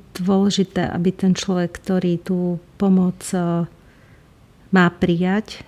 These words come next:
aby cítil, že, e, je to naozaj úprimný záujem mu pomôcť, že tá jeho sebahodnota v tom je zachovaná.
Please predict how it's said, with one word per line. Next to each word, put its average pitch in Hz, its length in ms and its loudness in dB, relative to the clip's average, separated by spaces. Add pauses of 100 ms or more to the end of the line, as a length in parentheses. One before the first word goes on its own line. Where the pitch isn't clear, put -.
aby 180 240 -4
cítil, 175 640 -2
že, 165 480 0
e, - 20 -4 (600)
je 190 200 4
to 196 120 4
naozaj 175 640 4 (840)
úprimný 180 480 4
záujem 170 440 2
mu 175 120 6
pomôcť, 175 580 0 (680)
že 185 100 -2
tá 185 140 2
jeho 180 320 6
sebahodnota 175 760 2
v - 100 -6
tom 170 200 4
je 170 60 4
zachovaná. 165 680 2